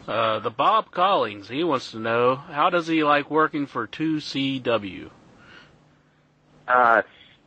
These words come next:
Speaker 2: outside Chicago,
Speaker 1: Mm-hmm.
Speaker 2: I'd say it's my, uh, my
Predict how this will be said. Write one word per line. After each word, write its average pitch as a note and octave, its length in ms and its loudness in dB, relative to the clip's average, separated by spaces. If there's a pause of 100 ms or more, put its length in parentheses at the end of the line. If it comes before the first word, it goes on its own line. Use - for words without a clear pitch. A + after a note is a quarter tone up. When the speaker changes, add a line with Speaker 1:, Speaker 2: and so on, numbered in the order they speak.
(180)
Speaker 2:
outside D3+ 460 2
Chicago, D#3+ 500 2 (420)
Speaker 1:
Mm-hmm. A2 380 -12
Speaker 2:
I'd C3+ 160 0 (100)
say C#3 120 4
it's - 140 -4
my, A#2+ 160 2 (120)
uh, A2 240 2
my B2 140 2